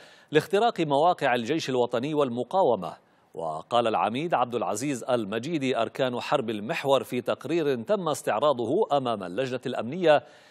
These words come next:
إن الميليشيا لن تتقدم خطوة واحدة، وقوات الجيش صامدة في الجبهات". وكانت ميليشيا الحوثي قد شنت أمس الأربعاء ثلاث غارات بالطيران المسير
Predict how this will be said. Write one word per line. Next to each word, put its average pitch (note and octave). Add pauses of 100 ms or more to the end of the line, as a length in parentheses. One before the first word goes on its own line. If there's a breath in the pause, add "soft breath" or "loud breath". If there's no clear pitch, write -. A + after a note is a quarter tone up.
(240 loud breath)
إن F3+
الميليشيا F3+
لن E3+
تتقدم D#3
خطوة C3
واحدة، A#2 (460 soft breath)
وقوات A2
الجيش D3
صامدة E3
في D3
الجبهات". A2 (640 soft breath)
وكانت F3
ميليشيا F3
الحوثي E3
قد D3+
شنت F3+
أمس D#3
الأربعاء C3+
ثلاث E3+
غارات B2+
بالطيران A#2
المسير C#3